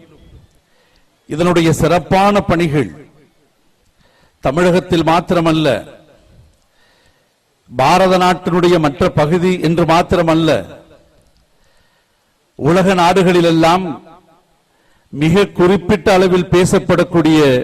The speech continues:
அரபிக் கல்லூரிகளில் நம்முடைய லால்பேட்டை அரபிக் கல்லூரி தனி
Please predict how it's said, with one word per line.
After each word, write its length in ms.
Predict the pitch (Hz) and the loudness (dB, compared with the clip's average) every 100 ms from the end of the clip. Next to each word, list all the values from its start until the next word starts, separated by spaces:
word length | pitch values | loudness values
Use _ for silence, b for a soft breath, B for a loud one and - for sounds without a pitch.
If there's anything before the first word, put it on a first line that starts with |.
| 139 - - _ _ _ _ _ _ - | -6 -20 -20 _ _ _ _ _ _ -4
அரபிக் 400 | 135 151 175 170 | 0 0 0 0
கல்லூரிகளில் 720 | 170 160 165 147 151 147 135 123 - - _ b b b b - | 0 2 2 2 2 2 0 -4 -14 -20 _ b b b b -6
நம்முடைய 320 | 151 165 156 151 127 | -2 0 2 2 2
லால்பேட்டை 600 | 147 175 180 165 170 156 139 127 - - _ b b b b b _ _ _ _ _ _ _ - | 2 2 0 0 0 0 0 -4 -10 -20 _ b b b b b _ _ _ _ _ _ _ -6
அரபிக் 440 | 127 165 180 175 - | -2 0 0 -2 -2
கல்லூரி 480 | 165 160 160 180 147 107 - - _ _ _ _ _ _ _ - | 0 0 0 0 -4 -8 -16 -20 _ _ _ _ _ _ _ -6
தனி 240 | 131 165 | -2 0